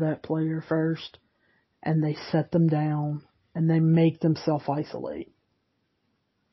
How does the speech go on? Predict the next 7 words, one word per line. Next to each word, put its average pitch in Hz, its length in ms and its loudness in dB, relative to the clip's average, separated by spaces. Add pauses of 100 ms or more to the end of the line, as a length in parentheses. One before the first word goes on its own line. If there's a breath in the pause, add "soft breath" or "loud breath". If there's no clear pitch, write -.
(1300)
I 165 80 -2
really 165 400 6
hope 147 240 0
it 135 80 -6
happens. - 420 -8 (1400)
And 175 160 2
I 151 200 -2